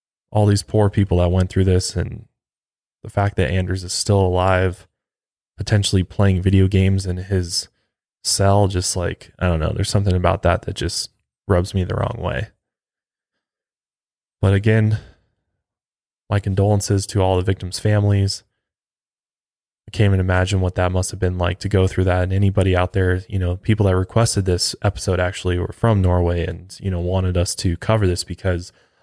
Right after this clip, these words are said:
a lot of us here in the States don't even really know about this event. I think it's important that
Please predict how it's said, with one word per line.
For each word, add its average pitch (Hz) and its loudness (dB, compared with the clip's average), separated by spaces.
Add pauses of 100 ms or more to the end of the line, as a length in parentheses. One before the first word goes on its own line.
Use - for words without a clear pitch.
a - -6
lot 92 2
of 95 2
us 92 2
here 98 2
in 92 2
the 87 -2
States 90 0
don't 92 0
even 85 -6
really 95 4
know 101 2
about 73 -6
this - -8
event. 85 -6
I 90 -8
think 104 2
it's 90 -4
important 113 0
that 87 -2